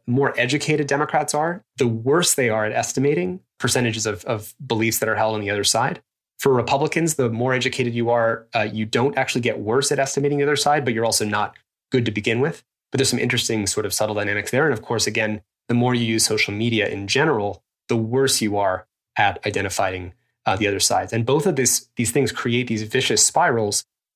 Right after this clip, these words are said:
because the people who are most engaged in political issues spend the most time reading and watching and listening to media that portrays the other side as being extreme. This increases hostility, distrust, and widens the perception gap.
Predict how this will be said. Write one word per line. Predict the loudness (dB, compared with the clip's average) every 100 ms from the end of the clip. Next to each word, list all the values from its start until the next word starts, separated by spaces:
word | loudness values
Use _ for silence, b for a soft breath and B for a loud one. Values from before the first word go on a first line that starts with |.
| -4
because | 0 0
the | -2
people | -4 0
who | 0 0
are |
most | 0 2 2 2
engaged | 0 0 -2
in |
political | -2 -2 0 0
issues | 0 0 0 0 -4 _
spend | -4 0
the | 0
most | 0 -2 -2
time | -2 0
reading | 0 2
and | 0
watching | 2 2 0 0 -2
and |
listening | -2 -2 -2
to | -2
media | -2 0 0
that | -2 -4
portrays | -4 -2 0 0
the | -2
other | -2 0
side | 0 0 0 -2 -10 _ -4
as | -2
being | 0 -2
extreme. | -2 -4 0 2 2 0 -4 _ _
This | -2
increases | 0 -2 -2 -2 -2 -2
hostility, | -2 0 2 2 4 0 -2 _ -6
distrust, | -4 -2 2 2 0 -4
and | -4
widens | 0 2 2 2
the | 0
perception | -4 -4 -2 -4
gap. | -2 0 -2